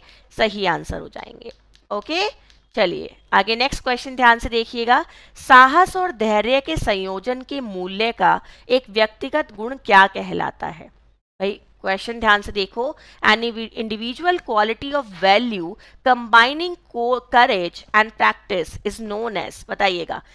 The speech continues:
"and patience is known as।" आपका क्वेश्चन है साहस और धैर्य के संयोजन के मूल्य का एक व्यक्तिगत गुण क्या कहलाता है? "An individual quality of value combining courage and patience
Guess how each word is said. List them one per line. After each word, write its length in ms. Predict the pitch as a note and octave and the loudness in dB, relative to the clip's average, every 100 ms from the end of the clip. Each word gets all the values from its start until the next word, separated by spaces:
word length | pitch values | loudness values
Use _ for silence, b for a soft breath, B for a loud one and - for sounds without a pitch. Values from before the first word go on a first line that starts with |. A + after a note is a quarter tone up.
| b | b
"and 180 | A3 C#4+ - | 0 0 -6
patience 540 | D4 E4+ - G#3 E3+ - | -6 -4 -4 -6 -6 -8
is 140 | G3 F#3 | -8 -6
known 320 | F3 E3+ E3 | -8 -6 -8
as।" 180 | - - - b b - | -10 -14 -20 b b -2
आपका 300 | F#3 - A#3 | -2 0 -6
क्वेश्चन 520 | - G3 - C4 C4+ | 0 -2 0 -10 -6
है 300 | G#3 G3 D4 b b - | -4 -2 -4 b b -8
साहस 540 | - A3 A3 C#4+ E4 | 6 8 8 4 2
और 140 | E4 D#4+ | 0 -2
धैर्य 440 | A3+ A3 G3+ A3+ C4 | -2 0 2 2 0
के 140 | D4+ | -2
संयोजन 600 | D4 A#3 F#3+ F#3 F#3+ B3 | -6 -6 -6 -8 -8 -10
के 180 | B3+ D4 | -10 -10
मूल्य 480 | C#4 G3 F3 F3+ A#3 | -10 -8 -8 -2 -2
का 340 | A#3+ G3+ E3+ A3+ b b - | 0 2 2 0 b b -4
एक 180 | C4+ - | -4 0
व्यक्तिगत 640 | A#3+ B3 - E4+ F#4 F#4 G3+ | 2 2 0 -4 -4 -6 -10
गुण 180 | A#3+ D4 - | -10 -10 2
क्या 200 | A#3+ B3 | 6 6
कहलाता 580 | - G3+ F3 D#3+ D3 E3 | 6 -4 0 -2 -2 -8
है? 220 | E3+ D#3+ - b b | -8 -14 -20 b b
"An 180 | G3 G3+ | -2 -2
individual 640 | G3 G3 G3+ B3 C#4 D4+ D#4 | -6 -8 -10 -12 -4 -4 -2
quality 400 | A3+ G3 G#3 A#3 | 0 0 -2 -8
of 240 | A#3 A3 F#3+ F3 | -8 -8 -10 2
value 420 | F#3 A3 A#3 C#4 - | 2 4 -4 -8 -4
combining 720 | F#3+ F3+ F3 F#3 B3 C4+ A3 F3 - | -6 -2 6 6 6 -2 -8 -10 2
courage 460 | G3 F#3+ D4+ F#4+ - - b b - | 4 6 4 0 -12 -20 b b 2
and 280 | G#3+ D#4 F4 | 2 2 -4
patience 640 | B3+ G#3 - F3 D#3 - | -2 -2 -6 -12 -14 -16